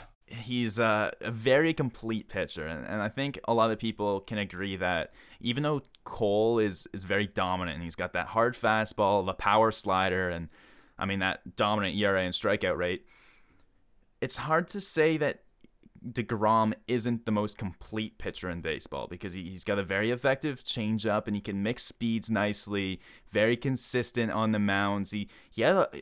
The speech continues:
a long stretch, and I, I don't have the number in front of me, but I believe he broke or tied the record for longest set of quality starts in a row.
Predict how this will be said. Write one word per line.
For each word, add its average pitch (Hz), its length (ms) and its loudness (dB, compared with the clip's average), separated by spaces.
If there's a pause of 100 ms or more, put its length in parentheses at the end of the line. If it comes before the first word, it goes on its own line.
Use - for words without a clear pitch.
a 113 140 4
long 107 460 0
stretch, 123 460 0
and 110 80 -2
I, 107 120 -2
I 107 120 -6
don't 135 180 0
have 160 160 -2
the 123 80 0
number 117 260 2
in 110 80 0
front 107 240 -2
of 110 60 0
me, 98 100 -2
but 95 100 -2
I 95 60 2
believe 131 380 -4
he 175 260 -6 (460)
broke 110 460 2
or - 160 -4
tied 131 540 2
the 117 100 2
record 107 440 0
for 104 180 -2
longest 113 720 0
set - 360 2
of 98 120 -4
quality 107 420 4
starts 98 420 0
in 101 140 -4
a 90 80 -2
row. 87 380 -2